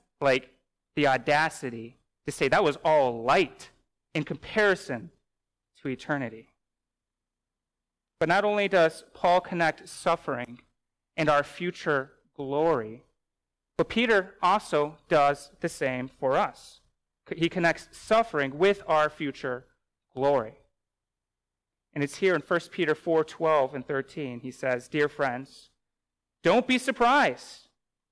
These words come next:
when suffering happens," is basically what he says. "Don't be surprised when the fiery ordeal comes among you to test you, as if something unusual were happening to you. Instead, rejoice.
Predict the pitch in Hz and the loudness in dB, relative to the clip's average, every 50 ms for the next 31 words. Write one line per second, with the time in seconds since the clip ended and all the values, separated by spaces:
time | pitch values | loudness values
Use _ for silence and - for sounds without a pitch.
0 | _ _ _ _ _ - 165 180 190 - - - - 190 196 233 - 240 240 240 | _ _ _ _ _ 0 2 2 2 2 -2 -2 2 2 2 4 4 2 2 4
1 | 240 233 226 226 233 262 285 - 185 135 120 123 139 131 123 - 143 135 135 - | 4 2 2 2 2 2 2 0 0 -2 -2 -4 -8 -6 -2 0 2 2 0 -2
2 | 139 127 131 123 127 120 127 120 - 131 123 120 - 156 170 233 240 247 240 - | -6 -6 -4 -2 -2 -2 -4 -6 -8 -10 -10 -2 0 2 2 2 2 0 -2 -2
3 | 254 247 - 220 202 196 202 202 - 190 202 196 190 190 - - - _ _ 180 | -4 -2 2 2 4 4 2 2 2 2 2 2 0 -2 -8 -14 -20 _ _ -6
4 | - - - - 185 185 208 220 220 220 226 233 233 233 226 233 226 220 _ _ | -6 -4 -2 0 2 4 4 6 4 4 4 4 2 2 0 0 -2 -6 _ _
5 | _ _ _ - 160 156 147 135 127 185 208 208 202 175 156 151 151 147 - - | _ _ _ 0 2 2 2 0 0 0 2 4 6 6 6 4 4 2 -2 -10
6 | - _ _ - - - 214 226 247 254 240 254 226 202 190 185 190 185 190 180 | -20 _ _ -16 -6 0 2 4 4 4 4 2 2 4 2 2 2 0 0 -2
7 | 196 190 - 196 214 233 - - - 135 120 - _ _ _ _ _ _ _ _ | -2 0 0 0 0 0 -2 -8 -12 -14 -14 -14 _ _ _ _ _ _ _ _
8 | _ _ _ - 165 180 170 180 175 - - - 170 196 - 247 220 208 - 175 | _ _ _ -2 0 0 2 0 -2 -2 0 0 0 2 2 2 0 0 0 0
9 | 160 147 139 120 - - 131 123 139 156 208 240 262 247 214 165 180 156 143 131 | 0 0 -2 -4 -6 -10 -10 -4 -2 2 4 4 4 4 4 2 0 0 2 4
10 | 127 127 127 135 143 151 _ _ _ _ _ _ _ - 151 165 165 180 180 208 | 4 4 4 2 -2 -6 _ _ _ _ _ _ _ -2 0 2 2 2 2 2
11 | 226 - 214 165 147 135 131 - 135 123 117 113 110 123 - _ _ _ _ _ | 2 0 0 0 0 -2 -4 -6 -8 -10 -8 -10 -12 -14 -18 _ _ _ _ _
12 | _ _ _ _ _ _ _ _ _ _ _ - 156 - - - - 196 190 196 | _ _ _ _ _ _ _ _ _ _ _ -8 -6 -6 -6 -2 2 4 4 6
13 | 208 220 226 214 208 - 170 160 156 151 - - 175 180 170 160 131 113 - - | 6 4 4 0 -4 -8 -4 -4 -4 -4 -4 -4 0 2 4 4 2 2 -2 -8
14 | - - - - - - - | -16 -16 -16 -16 -18 -20 -20